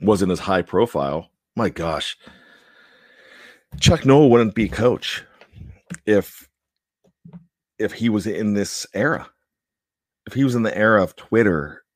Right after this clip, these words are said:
and E S P N and social media and everything we have, he would have been fired a long time ago. Watching this show on the Disney Channel. Actually, not Disney Channel, Disney Plus. <laughs> And it's actually a really good show.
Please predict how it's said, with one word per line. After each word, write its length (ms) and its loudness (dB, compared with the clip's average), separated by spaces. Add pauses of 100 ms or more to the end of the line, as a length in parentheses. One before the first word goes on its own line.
(360)
and 180 -8
E 200 -2
S 140 -4
P 340 -4
N 420 -6 (880)
and 480 2 (560)
social 460 2
media 320 2
and 80 0
everything 280 -2
we 100 -4
have, 340 -4
he 180 -4
would 80 2
have 80 0
been 80 -2
fired 320 2
a 40 0
long 180 -4
time 200 -6
ago. 200 -10 (1800)
Watching 320 4
this 120 4
show 220 4
on 60 6
the 80 4
Disney 340 0
Channel. 420 -10 (880)
Actually, 280 0
not 200 0
Disney 260 -6
Channel, 220 -10
Disney 320 -6
Plus. 600 -12
<laughs> 60 -20 (320)
And 180 0
it's 180 -6
actually 280 -2
a 40 0
really 380 0
good 180 -4
show. 260 -4